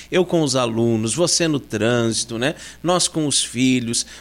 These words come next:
você como síndica com as pessoas que interforam dez horas da noite, e, e eu com gente burra que vota no P T, et cetera, et cetera, e você, amigo ouvinte, que deve ter tantas e tantas situações, tantas e tantas adversidades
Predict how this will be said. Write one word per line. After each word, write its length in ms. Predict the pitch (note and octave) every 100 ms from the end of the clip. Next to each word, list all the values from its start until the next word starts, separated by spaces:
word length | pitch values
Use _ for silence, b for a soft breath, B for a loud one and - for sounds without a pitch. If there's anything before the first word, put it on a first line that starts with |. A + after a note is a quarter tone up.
| -
você 260 | E3 -
como 240 | F#3 E3+ D#3+
síndica 560 | - D#3 D3+ C3 -
com 260 | - C#3 C3+
as 100 | B2+
pessoas 400 | C#3+ C3+ D3+ C#3
que 80 | C3+
interforam 440 | B2 B2+ - C3
dez 260 | B2 B2 B2
horas 160 | B2
da 100 | A#2+
noite, 560 | G#2 A2+ A2+ A2 A2 A#2 B B
e, 300 | - B2+ C#3
e 60 | D#3+
eu 120 | F#3+
com 180 | F3+ F3+
gente 300 | D3+ D3+ D3+
burra 460 | A#2+ C3+ C3+ B2 B2
que 240 | - B2+
vota 440 | A#2+ A2+ B2+ B2+
no 80 | C3
P 160 | A#2 A#2+
T, 340 | A#2+ C3+ C3
et 80 | B2+
cetera, 320 | - C3 B2+
et 80 | A2+
cetera, 360 | - B2 A#2+ C3+
e 40 |
você, 340 | G3 G#3 - F#3
amigo 280 | E3+ D3+
ouvinte, 500 | D3+ A2+ C#3 C3+ - B B -
que 80 | D3+
deve 200 | E3 D#3
ter 200 | E3 -
tantas 580 | - G#3+ B3 G#3+ F#3+
e 60 | D#3+
tantas 400 | - G3 G#3 F#3
situações, 720 | - D#3 D3+ - F3 F#3 F3
tantas 400 | - A3 G#3+ D3+
e 60 | D3
tantas 360 | F3 G3 E3+
adversidades 920 | D3 C#3 D3 C#3+ B2+ A#2 C3 B2+ -